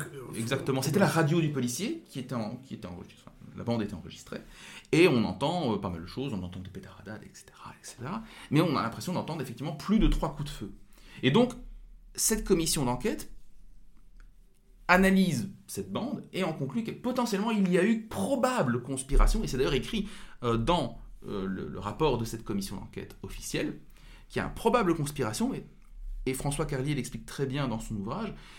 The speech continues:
Speaker 2: c'est en fait une, là aussi un concours de circonstances qui amène, euh, les, les membres de cette commission à faire preuve d'honnêteté intellectuelle, et à dire, bah oui, bah, là on a eu un élément qu'on n'a pas eu le temps de décortiquer et d'analyser,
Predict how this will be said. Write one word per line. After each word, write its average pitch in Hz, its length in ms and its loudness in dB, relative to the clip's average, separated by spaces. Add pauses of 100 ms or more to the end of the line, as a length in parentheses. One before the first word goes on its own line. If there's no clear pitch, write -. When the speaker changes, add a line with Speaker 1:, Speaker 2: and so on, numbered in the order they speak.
Speaker 2:
c'est - 180 -2
en 160 60 4
fait 226 300 -2
une, 143 120 2 (220)
là 165 160 6
aussi 165 160 2
un 180 60 -2
concours 170 260 -2
de 143 80 -2
circonstances 147 600 -6
qui 156 180 -10 (800)
amène, 190 460 4 (440)
euh, 123 300 4
les, 113 240 2
les 110 80 0
membres 185 200 2
de 139 60 0
cette 143 160 -6
commission 135 320 -2
à - 20 -4
faire 127 160 -8
preuve 190 360 -4
d'honnêteté 156 400 0
intellectuelle, 147 600 -6 (260)
et 120 80 0
à - 20 4
dire, 180 140 2
bah 190 80 4
oui, 185 100 2
bah, - 180 0
là 180 160 4
on 165 60 0
a 156 60 0
eu 151 100 0
un 131 100 0
élément 123 280 0
qu'on 139 80 -4
n'a 113 80 -2
pas 190 100 0
eu 180 40 0
le 170 80 -4
temps 175 120 -2
de 139 80 2
décortiquer 139 520 -4
et - 20 2
d'analyser, 110 580 -2